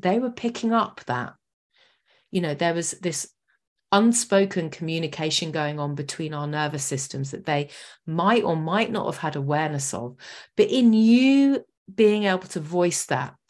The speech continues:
it empowers them because it helps them to think,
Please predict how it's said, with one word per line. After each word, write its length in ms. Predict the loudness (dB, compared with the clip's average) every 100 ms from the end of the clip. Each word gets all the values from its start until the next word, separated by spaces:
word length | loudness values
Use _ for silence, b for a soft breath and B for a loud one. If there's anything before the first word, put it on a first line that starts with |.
| B B B _
it 140 | 4 4
empowers 680 | 2 0 2 4 4 4
them 240 | 2 -2 -2
because 340 | -6 -4 -2
it 220 | 0 -2
helps 460 | -4 -2 0 -2 -4
them 260 | -2 -2 -6
to 200 | -8 -10 -14 _
think, 340 | -2 0 -4